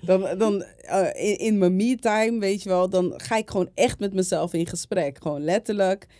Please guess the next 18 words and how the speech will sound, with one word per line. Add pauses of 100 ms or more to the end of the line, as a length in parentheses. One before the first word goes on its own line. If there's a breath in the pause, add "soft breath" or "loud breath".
(200)
Ehm,
ik
heb
of,
eh,
wat
te
eten
voor
mezelf
klaargemaakt,
of
ik
heb
een
theetje
met
mezelf.